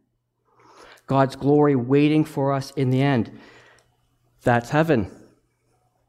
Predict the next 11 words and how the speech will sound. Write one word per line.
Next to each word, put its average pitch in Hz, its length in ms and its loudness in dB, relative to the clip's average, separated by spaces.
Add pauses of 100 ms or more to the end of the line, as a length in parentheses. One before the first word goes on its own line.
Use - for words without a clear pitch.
(1600)
"And 139 180 4
I - 20 4
will 135 180 4
dwell 139 260 6
in 147 80 6
the 135 220 0
house 139 200 -2
of 131 60 -8
the 120 160 -2 (100)
Lord 120 220 0
forever." 98 560 -10